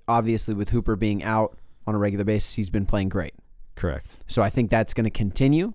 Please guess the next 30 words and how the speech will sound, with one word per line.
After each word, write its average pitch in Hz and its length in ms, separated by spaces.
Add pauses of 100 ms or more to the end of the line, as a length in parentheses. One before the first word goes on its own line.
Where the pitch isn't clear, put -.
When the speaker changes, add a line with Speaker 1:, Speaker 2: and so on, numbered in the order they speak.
Speaker 2:
Yes. - 560
Speaker 1:
Uh, 104 340
Matt 120 280
Ryan 113 580 (960)
Speaker 2:
Sit. 104 600
Speaker 1:
got 117 220
a 110 80
negative 123 480
for 139 460
a 123 80
couple 127 300
people. 143 480 (560)
Y-, 117 200
I 123 80
don't 131 220 (120)
feel 117 300
comfortable 101 420
starting 80 400
him. 69 240 (640)
The, 110 260
the 107 140
Saints - 680 (300)
you're 117 160
gonna 110 120
keep 113 220
on 107 160
going 104 260
like 92 160
you're 98 100
normally. 85 480